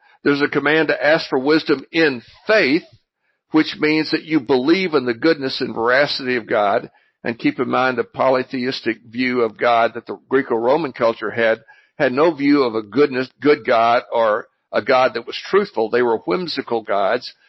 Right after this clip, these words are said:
Whimsical gods are totally unpredictable. You never know what they're gonna do, when they're gonna do it. They have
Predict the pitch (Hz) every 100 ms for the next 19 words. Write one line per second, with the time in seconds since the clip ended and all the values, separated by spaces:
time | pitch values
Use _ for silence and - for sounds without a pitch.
0 | _ 151 185 - 151 135 123 127 131 110
1 | - 175 175 139 135 123 127 113 113 -
2 | 95 110 110 110 113 139 139 120 120 120
3 | 135 - - 123 113 113 110 117 143 127
4 | 120 104 110 104 - 117 113